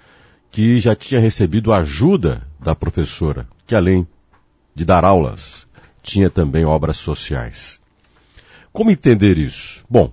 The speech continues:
vamos falar um pouquinho sobre uma coisa chamada liberdade. A liberdade é fundamental para que os seres humanos convivam com as diferenças, façam suas escolhas, e as escolhas humanas levam estas pessoas a caminhos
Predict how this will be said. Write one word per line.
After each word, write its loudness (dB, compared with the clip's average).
vamos -2
falar 4
um 4
pouquinho -2
sobre -4
uma 0
coisa -2
chamada 0
liberdade. -4
A -4
liberdade 2
é -2
fundamental 0
para -2
que -12
os -10
seres 0
humanos -2
convivam -2
com -6
as 0
diferenças, -4
façam 0
suas -4
escolhas, -2
e 0
as 2
escolhas 4
humanas 2
levam 0
estas -4
pessoas -4
a -4
caminhos -4